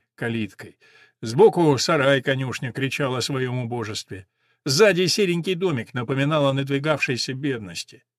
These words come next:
Невесёлые мысли бродили в голове старика. «Ихи!» кричала Мэри в сарае.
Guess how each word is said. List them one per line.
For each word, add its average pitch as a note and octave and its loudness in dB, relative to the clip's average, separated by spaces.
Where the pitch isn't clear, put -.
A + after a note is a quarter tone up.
Невесёлые C#3+ 2
мысли D3 -2
бродили A2+ -4
в A2+ -8
голове A#2 -4
старика. G2+ -8
«Ихи!» D4 4
кричала G3 0
Мэри F3 0
в B2+ -6
сарае. C#3 -2